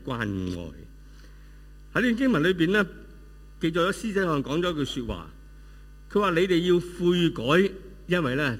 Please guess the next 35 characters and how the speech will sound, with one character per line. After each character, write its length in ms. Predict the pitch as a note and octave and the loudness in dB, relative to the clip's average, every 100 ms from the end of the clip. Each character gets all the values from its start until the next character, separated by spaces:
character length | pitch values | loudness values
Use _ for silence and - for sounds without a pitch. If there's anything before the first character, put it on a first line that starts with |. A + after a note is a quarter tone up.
| - | -10
天 540 | - G#3+ F3+ D3 B2 | 0 2 2 2 0
國 240 | A#2 G#2+ A2+ C#3+ - | -2 -6 -8 -16 -10
近 260 | G2+ F#2 F2 F#2 | -8 -6 -6 -4
了。」 180 | G#2+ - - - - - - | -4 -6 -18 -20 -20 -20 -4
「你 80 | C3 | -2
哋 80 | B2 | -2
要 80 | |
悔 380 | A#2+ B2+ B2+ B2 | -2 0 2 2
改， 400 | B2 F#2+ C3+ D3+ - - | -2 -2 0 0 -6 -6
因 100 | C3 | -4
為 100 | G2+ | -6
天 440 | - E3 C#3+ A2+ | -6 -6 -4 -6
國 200 | G#2 G2 - - - | -8 -12 -14 -20 -12
近 100 | F#2+ F2+ F2+ | -10 -10 -12
了。」 260 | F2 G2 G2+ - - - - - - - - - - - - | -10 -10 -10 -16 -20 -20 -20 -20 -20 -20 -20 -20 -20 -14 -4
嗱， 100 | E3+ | 0
人 220 | C3+ C#3+ | 2 4
呢， 120 | A#3+ | 2
總 240 | G3 G#3+ G#3+ | 2 2 4
係 100 | E3+ | 2
有 100 | F#3 | 2
一 20 | |
種 120 | G#3 | 2
嘅 60 | F#3 | 2
陋 280 | C3+ G#2 A2 | 0 0 -2
習， 180 | - - - - - - - - - - - - - | -4 -6 -14 -20 -20 -20 -20 -20 -20 -20 -20 -18 0
唔 60 | C3 | 4
急 220 | D3 - - C4 | 4 2 -2 0
嘅 100 | F3+ | 0
時 120 | - | 2
候 120 | A#2+ | 2
呢， 80 | F3 | 2
就 120 | B2+ | 2
點 140 | B2+ C#3 | 2 2
啊？ 200 | F#2+ | 0